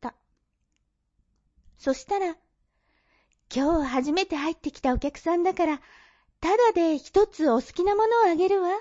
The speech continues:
と、女の人がいきなり喋ったので、私はびっくりしながら、「ほ、本当ですか？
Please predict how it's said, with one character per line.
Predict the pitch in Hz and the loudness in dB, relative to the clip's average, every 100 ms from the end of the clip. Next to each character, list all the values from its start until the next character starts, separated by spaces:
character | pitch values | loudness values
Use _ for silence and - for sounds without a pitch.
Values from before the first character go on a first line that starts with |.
| - _ _ _ _ _ _ _ - | -8 _ _ _ _ _ _ _ -10
と、 | 226 226 - _ _ _ _ _ _ - | -10 -10 -20 _ _ _ _ _ _ -6
女 | 330 339 381 | -2 2 2
の | 403 | 2
人 | - 339 | 0 0
が | 285 | 0
い | - 277 | -2 -8
き | - 359 | -2 2
な | 381 | 2
り | 370 | 0
喋 | 370 392 427 | 0 2 2
っ | 440 | 2
た | 440 | 0
の | 392 339 | 0 0
で、 | 330 - _ _ _ _ _ _ - | -2 -4 _ _ _ _ _ _ -8
私 | 226 - 233 - 247 | -6 -6 -8 -2 0
は | 247 | 0
び | 233 247 254 | -2 -6 -8
っ | - _ - | -12 _ 6
く | 480 | 8
り | 494 | 8
し | 466 381 | 2 -2
な | 349 | 0
が | 359 | 0
ら、 | 330 - _ _ _ _ _ _ _ - | -2 -4 _ _ _ _ _ _ _ 0
「ほ、 | 427 - _ _ | 2 2 _ _
本 | - 440 415 | 4 6 8
当 | 494 | 10
で | 523 | 8
す | 554 | 6
か？ | 508 | 6